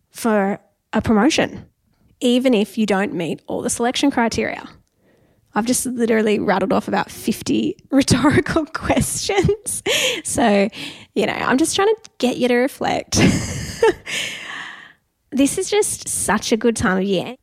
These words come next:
Anytime you go on a holiday, it's a really good moment to pause, to reflect, and to recalibrate.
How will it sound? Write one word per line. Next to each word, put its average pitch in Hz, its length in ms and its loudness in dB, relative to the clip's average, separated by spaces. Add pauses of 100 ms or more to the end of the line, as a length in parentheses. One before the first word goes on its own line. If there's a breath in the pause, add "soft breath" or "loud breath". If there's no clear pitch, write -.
(100)
Anytime 349 500 4
you 330 100 6
go 240 120 2
on 196 120 4
a 196 60 2
holiday, 131 560 -2
it's - 240 -4
a 220 60 0
really 233 520 4
good 190 380 2
moment 180 540 -2
to - 100 -2
pause, 220 880 0 (320 loud breath)
to - 140 -2
reflect, - 720 -4 (340 soft breath)
and 220 160 2
to 262 100 0
recalibrate. 220 1000 0